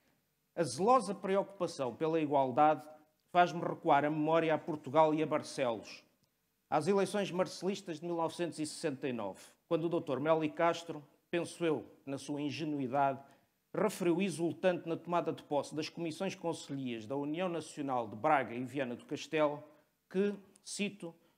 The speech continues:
"o governo anunciou, com todas as letras, que as eleições vão se disputar em igualdade para todas as candidaturas dos deputados da nação."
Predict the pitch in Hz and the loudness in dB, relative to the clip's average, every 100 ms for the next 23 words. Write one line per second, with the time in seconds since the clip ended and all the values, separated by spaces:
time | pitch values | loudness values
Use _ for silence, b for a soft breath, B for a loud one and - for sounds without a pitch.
0 | b - 143 160 175 226 202 185 185 185 | b -10 -4 0 4 4 2 0 -2 -6
1 | - 165 180 196 - _ _ 165 156 226 | -2 0 0 -2 -12 _ _ -4 0 2
2 | 202 156 156 131 147 147 139 170 - b | 2 -2 -4 0 0 -2 -6 -10 -14 b
3 | b b - 185 196 214 190 208 233 175 | b b -2 0 0 0 0 0 -2 0
4 | 196 190 - - 170 - 180 180 175 175 | -2 -2 -10 -10 -8 4 8 8 6 2
5 | 151 151 123 170 180 - - 165 165 202 | 6 6 8 6 6 0 -2 -2 0 0
6 | 180 170 170 185 170 156 151 196 185 147 | 0 -4 -6 -4 -4 -4 -4 -2 -2 -2
7 | 151 - - 147 - 160 131 139 139 123 | -6 -10 -10 -4 2 2 0 -6 -4 -6
8 | - 98 | -8 -14